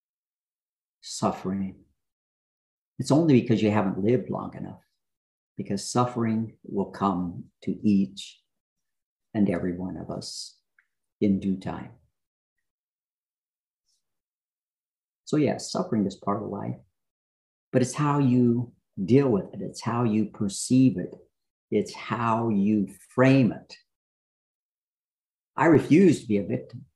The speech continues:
I will never be a victim. It really bothers me when I see people on their social media accounts that they describe themselves as, "I'm bipolar,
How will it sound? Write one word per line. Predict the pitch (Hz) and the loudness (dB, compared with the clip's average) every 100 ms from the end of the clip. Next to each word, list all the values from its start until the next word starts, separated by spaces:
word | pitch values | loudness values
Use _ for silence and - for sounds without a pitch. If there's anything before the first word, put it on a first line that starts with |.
| _ | _
I | - 170 | 2 4
will | 135 110 | 4 4
never | 101 143 160 101 | 4 4 4 0
be | - 104 | -2 -6
a | 92 | -6
victim. | 85 127 - 95 117 - _ _ _ _ _ _ _ _ _ _ _ _ _ _ _ _ _ _ _ _ _ _ _ _ _ - - - _ | -6 -8 -8 -10 -10 -12 _ _ _ _ _ _ _ _ _ _ _ _ _ _ _ _ _ _ _ _ _ _ _ _ _ -20 -20 -20 _
It | 143 | -2
really | 190 202 143 | 4 4 6
bothers | 135 131 139 - | 6 6 4 2
me | 123 | 0
when | 113 | 0
I | 107 | -2
see | 107 - 107 | -4 -4 -4
people | - 127 - 120 113 107 - - _ - | 0 -2 0 0 0 -2 -6 -20 _ -4
on | 113 | 0
their | 98 101 | 2 2
social | - 123 117 107 | 2 0 2 2
media | 101 135 117 107 | 4 4 4 0
accounts | 90 104 101 98 - - - _ _ _ _ _ - | -2 -4 -4 -6 -10 -16 -18 _ _ _ _ _ -2
that | 110 104 | -2 0
they | 120 117 | 2 2
describe | 104 - - 120 123 123 107 | 2 -2 0 2 4 2 2
themselves | 104 101 - 104 98 101 101 - - | 0 0 -2 -4 -4 -4 -6 -10 -8
as, | 104 90 90 87 - - - | -4 -4 -4 -8 -12 -16 -4
"I'm | 104 104 107 104 - - _ - | 0 0 2 -2 -4 -14 _ -4
bipolar, | 101 107 107 113 110 107 104 104 101 | 2 2 2 0 0 2 0 0 -2